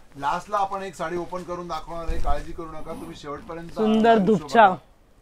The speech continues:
Speaker 1: शोल्डर बुट्टा आहे, पुढे front साइडला जास्त बुट्टा असतो आणि मिऱ्यांना अशी एक दोन चार साड्यांची, दोन चार बुट्ट्यांची line असते. Rich Pallu, contrast blouse piece.
Speaker 2: Wow, सुंदरचं collection आहे.
Speaker 1: अतिशय सुंदर असा peach color आणि त्याला जांभळ्या रंगाची border,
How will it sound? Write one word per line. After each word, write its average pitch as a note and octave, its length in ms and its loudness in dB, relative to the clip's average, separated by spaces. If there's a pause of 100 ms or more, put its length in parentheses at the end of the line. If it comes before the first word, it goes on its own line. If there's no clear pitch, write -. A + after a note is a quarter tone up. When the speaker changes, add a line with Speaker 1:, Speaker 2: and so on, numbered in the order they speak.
(560)
Speaker 1:
शोल्डर D#3 300 -8
बुट्टा F3 260 -8
आहे, D3 500 -10 (140)
पुढे E3 180 -12
front D#3+ 340 -12
साइडला D#3 300 -12
जास्त C#3+ 300 -8
बुट्टा D#3+ 260 -12
असतो D3+ 280 -10
आणि D#3 200 -12
मिऱ्यांना D#3 480 -14 (500)
अशी D3+ 180 -12
एक D3+ 160 -10
दोन D3 180 -12
चार E3+ 160 -10
साड्यांची, C#3+ 400 -14 (280)
दोन C#3 160 -14
चार D#3+ 140 -12
बुट्ट्यांची D3 460 -16
line D3 200 -12
असते. C#3 360 -16 (400)
Rich D3+ 120 -14
Pallu, D3+ 380 -14
contrast C#3+ 460 -12
blouse C3+ 200 -12
piece. - 460 -20
Speaker 2:
Wow, E3 480 -2
सुंदरचं G3+ 600 -4
collection F#3 520 -2
आहे. E3 80 -4
Speaker 1:
अतिशय E3 220 -10
सुंदर D3 320 -16
असा D#3 200 -12
peach D3+ 340 -14
color D3 300 -4 (200)
आणि C3+ 220 -6
त्याला C3 400 -8 (140)
जांभळ्या C3 300 -8
रंगाची C#3+ 360 -10
border, B2 380 -8